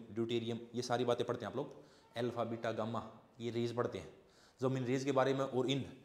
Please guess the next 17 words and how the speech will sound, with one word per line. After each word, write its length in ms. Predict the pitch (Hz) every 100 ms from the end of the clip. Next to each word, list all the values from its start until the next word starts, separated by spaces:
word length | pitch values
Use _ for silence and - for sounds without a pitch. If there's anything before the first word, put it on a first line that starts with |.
| - -
के 40 | 139
बारे 160 | 131
में 80 | 135
पढ़ते 180 | 135 127
हैं 60 | 131
तो 60 |
इसमें 140 | 143 143
पूछा 140 | 131
गया, 100 | 131
which 140 | 147
of 80 | 147
the 80 | 139
following 340 | 135 127 135
is 120 | 131 120
known 160 | 123
as 120 | 131 117
deuterium? 460 | 117 120 113 107